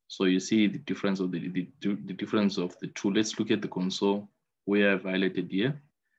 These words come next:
So the first, uh, output, uh, with using just model gives us this, and using summary model gives us all this information that we want, right? So now the information that are given here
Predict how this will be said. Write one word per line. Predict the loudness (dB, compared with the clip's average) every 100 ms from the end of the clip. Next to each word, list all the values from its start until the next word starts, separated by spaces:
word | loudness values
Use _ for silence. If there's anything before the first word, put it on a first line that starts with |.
| _ -8
So | 2 2
the | 2
first, | 2 4 4 0 -14 -4
uh, | 2 4 4 4
output, | 2 0 -4 -4 -6 _ _
uh, | -4 -2 0 0
with | 0 0
using | 0 2 0 -2 -2
just | -2 0 2
model | 2 0
gives | -2 0 0
us | -2 -2
this, | 0 0 -2 _ _ _ _ _ 0
and | 2 4
using | 4 2
summary | 2 2 4 4
model | 2 0 0 -4 -6 -2
gives | 0 0
us | -4 -6 0
all | 2
this | 2 -2 -4
information | -6 -6 -6 -6
that | -8 -8 -8
we |
want, | -6 -8 -12 _ _ _ _ _ _ _
right? | -8 -8 -8 _ _ _ _ _ _ -4
So | 4 6 8 8 6 4
now | 4 6 6 4 -2 _ -6
the | -2
information | 4 4 4 4
that | 4
are | 4
given | 4 2 2
here | 2 0 0 0